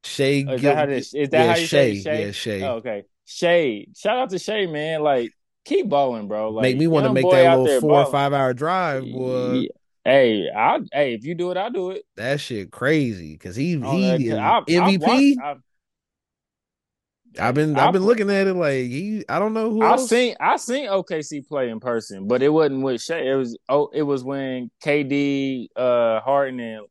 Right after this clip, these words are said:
Speaker 2: uh, Westbrook was the
Speaker 1: Nah,
Speaker 2: players.
Speaker 1: this
Speaker 2: But I
Speaker 1: version of O K C with Chet, with, uh, Jalen Williams,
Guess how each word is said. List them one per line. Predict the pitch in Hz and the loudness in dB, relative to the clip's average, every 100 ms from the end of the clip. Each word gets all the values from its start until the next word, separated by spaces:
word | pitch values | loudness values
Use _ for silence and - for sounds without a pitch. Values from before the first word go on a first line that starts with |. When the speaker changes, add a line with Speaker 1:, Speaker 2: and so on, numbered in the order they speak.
| - | -10
Speaker 2:
uh, | 120 113 107 104 98 | -2 0 0 -2 -4
Westbrook | 110 214 - 131 113 | -2 -2 -2 -6 -4
was | 107 | -10
the | 202 | -8
Speaker 1:
Nah, | 127 | -4
Speaker 2:
players. | 113 104 104 | -2 0 2
Speaker 1:
this | 160 240 | 4 6
Speaker 2:
But | |
I | 233 | 4
Speaker 1:
version | 185 220 247 240 226 | 4 2 2 -2 -4
of | |
O | 196 214 | -2 -2
K | 214 220 | -2 -6
C | - 226 | -6 -8
with | 185 123 | -6 -8
Chet, | - 180 180 175 _ | -6 -4 -2 -4 _
with, | 117 127 - | -8 -8 -4
uh, | 127 127 120 110 101 98 - _ _ _ - | -2 0 -2 -2 -6 -12 -18 _ _ _ -10
Jalen | 113 147 175 170 | 0 2 2 0
Williams, | 175 175 175 175 175 170 - | 0 0 0 -2 -4 -8 -16